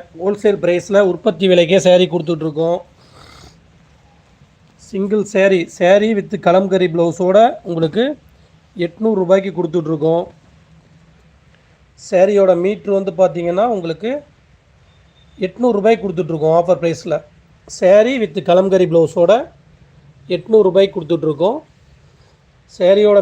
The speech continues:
மீட்ரு வந்து பார்த்தீங்கன்னா சிக்ஸ் பாயிண்ட் தேர்ட்டி மீட்டர். சாரியிலையும் ப்ளவுஸ் இருக்கு. எக்ஸ்ட்ராவும் வந்துட்டு பார்த்தீங்கன்னா உங்களுக்கு கலம்கரி ப்ளவுஸ் ஃப்ரீயா கொடுத்துட்ருக்கோம். எல்லாமே நம்ம ஓன்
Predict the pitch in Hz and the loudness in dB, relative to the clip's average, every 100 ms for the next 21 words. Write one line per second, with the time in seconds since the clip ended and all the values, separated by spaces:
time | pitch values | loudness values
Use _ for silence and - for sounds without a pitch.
0 | 185 208 196 196 190 175 180 175 180 233 | 2 -2 0 0 0 0 0 0 -2 -4
1 | - 170 - 196 185 180 165 170 175 208 | -6 -14 -2 -2 2 -2 0 -4 -2 -2
2 | 220 - 175 208 202 208 214 175 185 - | -2 0 2 2 0 -2 0 0 -2 -2
3 | 175 165 277 - _ _ _ _ _ _ | -4 -4 -6 -6 _ _ _ _ _ _
4 | _ - - 160 - 254 226 220 220 196 | _ -20 -14 -12 -4 2 4 6 4 2
5 | 190 175 175 165 180 247 196 175 156 170 | -2 0 0 0 -2 -2 -2 -6 -4 -2
6 | 180 185 170 175 180 170 165 160 147 139 | 0 -2 -2 -4 -4 -4 -2 -2 -4 -12
7 | 127 127 135 - - - - - - - | -14 -14 -16 -18 -20 -20 -20 -20 -18 -4
8 | 180 185 196 208 180 170 202 | 0 2 2 2 2 2 2